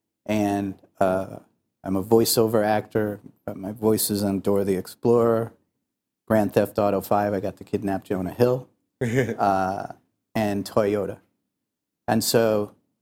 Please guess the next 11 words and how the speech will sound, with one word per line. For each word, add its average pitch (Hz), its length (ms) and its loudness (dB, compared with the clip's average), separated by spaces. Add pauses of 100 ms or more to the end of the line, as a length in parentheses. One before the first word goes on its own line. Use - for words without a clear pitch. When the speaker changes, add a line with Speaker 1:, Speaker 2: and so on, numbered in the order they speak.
(220)
Speaker 1:
I'm 110 260 4
using 107 540 0 (300)
all 107 160 4
these 104 420 -4 (480)
different 107 400 0 (520)
avenues 107 580 0 (180)
of 107 240 -2 (140)
being 113 240 2
an 104 140 -6
actor 110 560 -2 (440)
and 104 280 -2